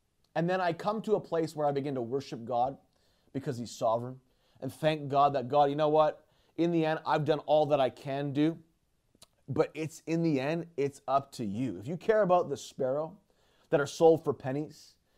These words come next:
if you care about what's least valuable, then you must care about what's most valuable, and that's your creation, that's humanity, those that have relationship with you. I remember one time, you know, we were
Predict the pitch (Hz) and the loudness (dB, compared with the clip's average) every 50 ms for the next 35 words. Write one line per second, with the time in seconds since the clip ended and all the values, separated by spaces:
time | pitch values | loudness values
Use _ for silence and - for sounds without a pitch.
0 | _ _ _ - 143 131 165 170 170 - 208 214 214 185 190 185 185 156 156 147 | _ _ _ -6 -4 -2 -2 -4 0 2 2 2 4 4 4 4 4 2 0 0
1 | - - - 113 117 127 139 160 151 - - - 113 113 123 117 120 135 151 156 | 0 -4 -6 -6 -2 -2 -2 -2 -2 -6 -10 -12 -4 0 2 2 4 2 0 -2
2 | 147 160 165 170 170 165 165 - _ _ _ _ _ _ _ - 143 139 135 135 | -2 -2 -2 -2 -4 -8 -14 -18 _ _ _ _ _ _ _ -6 -4 -4 -2 -2
3 | 156 160 160 165 165 165 170 - - 175 156 151 147 139 135 135 131 127 123 - | -2 0 2 2 2 2 0 -6 -6 -2 0 0 0 0 0 2 2 2 0 -2
4 | 101 117 127 113 - 104 107 107 113 123 135 131 - - 123 101 95 95 92 90 | -4 -6 -6 -6 -6 -8 -8 -6 -2 -2 -2 -4 -4 -6 -6 -6 -6 -6 -8 -10
5 | 90 90 87 - - - 110 110 117 113 107 - - 120 123 - - - 127 113 | -12 -14 -14 -14 -12 -12 -10 -8 -8 -10 -10 -8 -10 -10 -10 -10 -12 -10 -8 -6
6 | 107 110 110 120 - - 113 107 95 - - - - - 139 131 131 127 120 127 | -4 -4 -4 -4 -6 -10 -14 -16 -16 -18 -20 -16 -12 -10 -10 -8 -8 -8 -8 -8
7 | 135 123 - - - 101 - - _ _ _ _ _ _ _ - 127 131 131 120 | -8 -8 -10 -10 -14 -14 -14 -16 _ _ _ _ _ _ _ -2 -2 0 0 0
8 | 139 123 123 123 117 110 117 110 104 101 104 107 - - 120 110 - - 110 95 | -2 -2 -2 -2 -4 -4 -4 -8 -8 -8 -10 -10 -12 -12 -16 -16 -12 -12 -12 -12
9 | - 113 - - 104 98 110 120 135 139 131 117 117 127 127 120 - 127 123 117 | -12 -16 -14 -12 -10 -8 -8 -6 -4 -4 -4 -4 -6 -8 -8 -6 -4 -4 -4 -4
10 | 107 101 - _ _ _ _ _ _ _ - 127 127 120 117 123 131 131 123 131 | -6 -10 -16 _ _ _ _ _ _ _ -6 -2 -2 0 0 2 2 0 2 0
11 | 127 120 | -2 -2